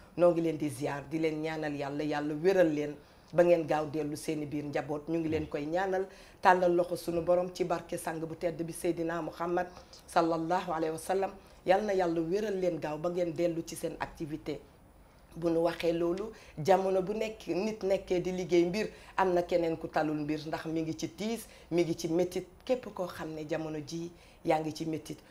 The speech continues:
ñu ngi sukk sa wet di la wax nànk massa, massa, massa, moo xam métit bi lu mu mënti doon, ndax nee nañu àdduna bul xeebal kenn la ka dal. Moo tax ñu ngi leen di massalu bu baax a baax a baax. Ñi nekk ci dëj itam, ñu ngi leen di wax ngeen muñ,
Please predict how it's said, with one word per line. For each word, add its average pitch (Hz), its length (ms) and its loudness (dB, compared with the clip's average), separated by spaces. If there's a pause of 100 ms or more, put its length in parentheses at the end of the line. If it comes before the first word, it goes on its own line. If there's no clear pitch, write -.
(180)
ñu 170 120 4
ngi 165 180 2
sukk 165 300 -6
sa 160 140 -8
wet 151 240 -6
di 160 80 0
la 156 120 0
wax 151 200 -4
nànk 156 340 -6
massa, 156 400 -4
massa, 147 340 -6
massa, 147 440 -8 (280)
moo 165 140 4
xam 165 240 -4
métit 175 320 0
bi 165 100 -4
lu 220 100 -2
mu 240 100 -2
mënti 175 320 0
doon, 147 200 -2 (320)
ndax 175 240 2
nee 180 200 4
nañu 175 300 2
àdduna 165 360 -2
bul 165 240 -2 (100)
xeebal 160 460 -4
kenn 190 240 -2 (100)
la 165 100 -2
ka 160 120 -6
dal. 143 220 -4 (340)
Moo 151 120 2
tax 151 160 -6
ñu 160 120 -2
ngi 151 100 -4
leen 147 160 -4
di 151 80 -8
massalu 147 460 -8
bu 135 140 -12
baax 143 300 -6
a 151 40 -6
baax 139 240 -8
a 147 60 -8
baax. 143 180 -6 (340)
Ñi 156 120 0
nekk 165 280 0
ci 170 120 -4
dëj 160 220 -2
itam, 196 320 -6
ñu 180 100 -2
ngi 170 80 0
leen 170 160 0
di 170 60 2
wax 180 180 0
ngeen 185 220 0
muñ, 254 260 -2